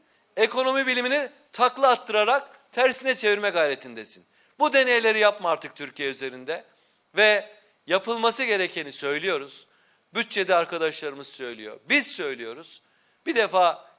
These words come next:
ilk yapılması gereken bunca sorunun kaynağı olan iktidarın bir an evvel istifa etmesidir, seçime gitmesidir. Türkiye'nin bir tek çözümü vardır, o da erken seçimdir. Başka türlü bir çözüm söz konusu değildir.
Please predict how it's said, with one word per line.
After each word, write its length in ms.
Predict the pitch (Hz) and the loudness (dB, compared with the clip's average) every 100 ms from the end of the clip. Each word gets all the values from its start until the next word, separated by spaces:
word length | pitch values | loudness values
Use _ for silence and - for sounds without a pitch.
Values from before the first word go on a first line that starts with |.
| - | -4
ilk 280 | 254 285 - | 0 0 0
yapılması 500 | 185 165 160 147 151 | -2 -2 -10 -10 -8
gereken 520 | 139 131 127 139 147 _ _ _ _ | -8 -8 -8 -8 -10 _ _ _ _
bunca 500 | 131 196 285 269 269 | -10 -6 -4 -2 -2
sorunun 420 | - 202 185 180 | -2 -4 -4 -8
kaynağı 420 | 170 170 170 165 | -6 -4 -2 -2
olan 260 | 156 151 147 | -4 -2 -6
iktidarın 640 | 143 - 143 143 143 185 - _ _ _ | -8 -12 -4 -2 -2 -6 -14 _ _ _
bir 200 | 151 262 | -4 4
an 140 | 277 | 6
evvel 340 | 220 196 196 190 - _ _ _ _ | 6 4 4 2 -16 _ _ _ _
istifa 400 | 170 - 170 170 | -16 -8 2 2
etmesidir, 640 | 139 135 135 139 143 180 - _ - | 2 -6 -14 -10 -10 -12 -14 _ -6
seçime 440 | - 196 185 156 | -2 -2 -2 -8
gitmesidir. 640 | 120 - - - - - _ _ _ _ _ | -8 -16 -18 -18 -18 -20 _ _ _ _ _
Türkiye'nin 680 | - 262 247 208 180 156 127 _ | 0 2 2 0 -4 -4 -12 _
bir 180 | - 277 | -2 0
tek 200 | - 190 | 0 -4
çözümü 360 | - 175 165 165 | -4 -8 -6 0
vardır, 420 | 160 156 185 - _ _ | 0 0 -4 -10 _ _
o 140 | - 151 | -10 -4
da 100 | 147 | -4
erken 260 | 139 139 127 | -4 -10 -12
seçimdir. 580 | 120 - 107 _ _ _ _ _ _ | -14 -18 -20 _ _ _ _ _ _
Başka 440 | 160 185 - 262 262 | 2 2 4 4 4
türlü 280 | 226 196 | 0 -6
bir 120 | 190 180 | -4 -6
çözüm 360 | - 180 196 | -4 -6 -8
söz 260 | 180 175 165 | -8 -8 -6
konusu 340 | 180 175 240 | -8 -8 -6
değildir. 400 | 254 240 170 - | -4 -4 -6 -12